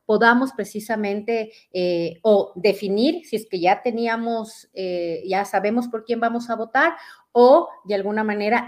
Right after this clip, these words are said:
decidir por quién, eh, se va a hacer a través precisamente del contraste de la información. Y claro, ¿qué es lo que, eh, de alguna manera terminó, em,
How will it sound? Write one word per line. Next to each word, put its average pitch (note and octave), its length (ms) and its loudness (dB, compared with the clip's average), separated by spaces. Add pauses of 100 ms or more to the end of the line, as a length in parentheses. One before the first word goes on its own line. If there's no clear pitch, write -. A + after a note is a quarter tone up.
decidir A3 760 -2 (500)
por F#3 220 -2
quién, G#3 520 -2
eh, F3 320 -4
se G3+ 160 -8
va G3 60 0
a - 20 -6
hacer C#4+ 320 0 (260)
a G#3+ 160 -2
través A#3+ 520 0 (120)
precisamente A#3 680 -4
del G3 200 -4
contraste F#3 580 -6
de F3 100 -4
la D#3 240 -6 (240)
información. F3 960 -2 (320)
Y D4+ 180 0
claro, D#4+ 400 6 (760)
¿qué C#4+ 100 10
es B3+ 80 6
lo D4 120 6
que, - 480 -2
eh, G#3 400 2
de G#3+ 80 2
alguna A3+ 280 4
manera A#3+ 420 4
terminó, A3+ 1040 2
em, F3+ 600 -6